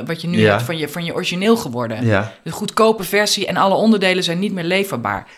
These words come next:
Speaker 1: Dat is echt heel herkenbaar voor mij. Dat, dat, dat heb ik, dat
Speaker 2: Ja.
Speaker 1: is echt van, ja, maar deze wil ik niet. Net als dat ik vroeger kreeg ik altijd een mindere Barbiepop, want die waren goedkoper.
Speaker 2: Ja.
Speaker 1: Maar ik wilde er een waarvan de benen konden buigen.
Speaker 2: Van Mattel.
Speaker 1: Ja, van
Speaker 2: Ja.
Speaker 1: Ma-, kreeg ik niet.
Speaker 2: Nee.
Speaker 1: Mattel, nee. En
Speaker 2: Je kreeg
Speaker 1: fuck.
Speaker 2: wel een huismerk,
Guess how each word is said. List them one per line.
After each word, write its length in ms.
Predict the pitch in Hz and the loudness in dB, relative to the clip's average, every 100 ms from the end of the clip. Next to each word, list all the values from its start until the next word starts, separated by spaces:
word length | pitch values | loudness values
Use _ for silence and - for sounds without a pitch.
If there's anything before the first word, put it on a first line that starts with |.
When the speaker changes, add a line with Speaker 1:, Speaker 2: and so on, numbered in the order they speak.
| _ - | _ 2
Speaker 1:
Dat 180 | 320 320 | 2 4
is 140 | - | 0
echt 200 | 226 226 | -2 -4
heel 200 | 180 160 | -6 -6
herkenbaar 460 | 151 147 139 120 113 | -8 -12 -10 -10 -10
voor 140 | - | -12
mij. 260 | 92 - - _ _ | -16 -16 -20 _ _
Dat, 200 | 240 240 | -6 0
dat, 240 | 294 - 190 | 0 -2 -6
dat 180 | 254 247 | -6 -4
heb 160 | 202 | -6
ik, 260 | 190 - - | -8 -14 -10
dat 220 | - 202 - - - - - | -6 -8 -10 -20 -20 -18 -2
Speaker 2:
Ja. 280 | 147 104 - - - | 2 2 -2 -18 -14
Speaker 1:
is 160 | 196 - | -10 -4
echt 200 | 220 - | -4 -4
van, 140 | 196 - - | -8 -12 -8
ja, 120 | 143 | -4
maar 120 | 160 | 0
deze 300 | 185 220 202 | 4 4 4
wil 140 | 202 | 4
ik 80 | 202 | 2
niet. 180 | 147 139 | 0 -4
Net 140 | 214 | -2
als 100 | 214 | -2
dat 120 | 208 214 | -4 -6
ik 100 | 214 | -6
vroeger 340 | - 233 151 | -4 -4 -2
kreeg 160 | 190 175 | -4 -2
ik 100 | - | -2
altijd 240 | 180 170 | -2 -2
een 140 | 135 170 | -2 0
mindere 300 | 214 226 175 | 2 2 0
Barbiepop, 600 | 135 185 190 165 151 135 | 2 4 4 0 -4 -4
want 120 | 147 | -4
die 100 | 160 | -2
waren 240 | 160 156 | 0 0
goedkoper. 760 | 151 151 - 190 180 104 98 95 _ _ | -4 -8 0 0 0 -4 -6 -10 _ _
Speaker 2:
Ja. 280 | - 120 98 | 2 4 4
Speaker 1:
Maar 100 | 190 | 0
ik 80 | 226 | 2
wilde 220 | 247 220 | 2 2
er 140 | 185 | 0
een 120 | 170 165 | -2 -4
waarvan 260 | 156 160 | -4 -6
de 80 | 156 | -4
benen 340 | 156 254 320 | 2 4 4
konden 280 | 233 156 143 | 2 -2 -2
buigen. 260 | 135 110 120 | -2 2 4
Speaker 2:
Van 120 | 113 | 4
Mattel. 420 | 143 139 110 101 - - | 4 4 4 0 -6 -6
Speaker 1:
Ja, 200 | 285 311 | 2 4
van 120 | 302 | 6
Speaker 2:
Ja. 80 | 285 | 6
Speaker 1:
Ma-, 80 | 131 | 4
kreeg 220 | 98 196 | 2 0
ik 60 | 214 | 2
niet. 300 | 147 123 - | -2 -2 -2
Speaker 2:
Nee. 140 | 123 135 | 0 2
Speaker 1:
Mattel, 400 | - 165 143 143 | 2 2 2 0
nee. 180 | 139 131 | -4 -8
En 120 | 127 | -10
Speaker 2:
Je 120 | 107 | -4
kreeg 100 | 123 135 | 2 4
Speaker 1:
fuck. 60 | |
Speaker 2:
wel 100 | 139 | 4
een 60 | 135 | 4
huismerk, 580 | 139 131 113 98 101 | 4 2 2 2 2